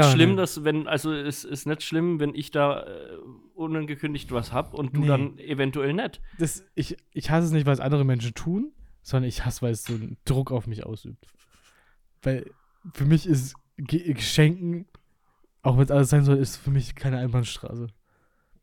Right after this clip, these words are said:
Speaker 1: Ich hab schon das Gefühl, dass die Person, die einem was schenkt, ob das auf die zutrifft oder nicht, ist egal, aber immer die Erwartungshaltung hat, dass sie was zurückgeschickt bekommt.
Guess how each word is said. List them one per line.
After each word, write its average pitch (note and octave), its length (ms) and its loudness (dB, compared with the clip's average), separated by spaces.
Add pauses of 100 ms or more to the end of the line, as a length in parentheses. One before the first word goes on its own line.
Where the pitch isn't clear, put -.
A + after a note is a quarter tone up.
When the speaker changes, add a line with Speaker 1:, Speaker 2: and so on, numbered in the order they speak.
(560)
Speaker 1:
Ich F#3+ 160 4
hab F3 120 6
schon D#3+ 160 0
das D3 120 -2
Gefühl, D#3 300 0
dass C#3+ 140 4
die C3+ 120 -6
Person, C#3 360 2
die C3+ 100 0
einem B2+ 140 -2
was A#2 160 -4
schenkt, C3+ 400 4 (1600)
ob C#3 120 0
das C3+ 140 0
auf C#3 140 4
die C3+ 120 -6
zutrifft B2+ 300 -4
oder B2+ 100 2
nicht, C3+ 120 4
ist A#2 140 -2
egal, A#2 260 -4
aber B2 280 -2
immer D#3+ 200 8
die C3+ 80 4
Erwartungshaltung B2 600 0
hat, A#2 120 -4
dass A2 100 -8
sie G#2 100 -12
was G#2+ 160 -6
zurückgeschickt - 460 -12
bekommt. - 300 -16